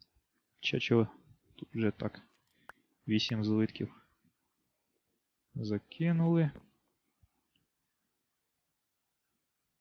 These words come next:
І тут залишилось тільки трохи крові. Якраз все використалось. Ну що ж,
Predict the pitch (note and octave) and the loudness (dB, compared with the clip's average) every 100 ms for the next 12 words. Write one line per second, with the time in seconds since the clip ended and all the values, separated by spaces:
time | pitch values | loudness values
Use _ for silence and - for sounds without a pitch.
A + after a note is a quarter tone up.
0 | _ _ _ _ - C#3+ D#3 - C3 C3 | _ _ _ _ -8 0 0 0 -4 -4
1 | - A#2+ A2+ A2 - B2 A#2+ - A2+ - | -4 -2 2 0 0 -2 -2 -4 -8 -6
2 | - - G#2+ - - - - G#2+ G#2 G2+ | -6 -4 -4 -2 -6 -8 -4 0 2 0
3 | G#2 - _ _ _ _ _ - - - | -4 -10 _ _ _ _ _ -12 -8 -8
4 | - - - - _ _ _ _ - - | -8 -8 -12 -18 _ _ _ _ -20 -20
5 | - C3 - C3 C#3+ - - C3 A#2+ A#2+ | -4 -4 4 6 6 4 6 10 10 8
6 | - G#2 - - G#2+ - - _ _ _ | 8 4 2 -4 -6 -8 -12 _ _ _
7 | _ _ _ _ _ _ _ - D4+ D4+ | _ _ _ _ _ _ _ -16 -12 -8
8 | - - - - _ _ - _ _ _ | -8 -10 -16 -20 _ _ -20 _ _ _
9 | - _ _ _ _ - C#3 C#3+ C#3 - | -20 _ _ _ _ -4 0 2 2 0
10 | - - B2+ G#2+ - | -2 0 2 2 2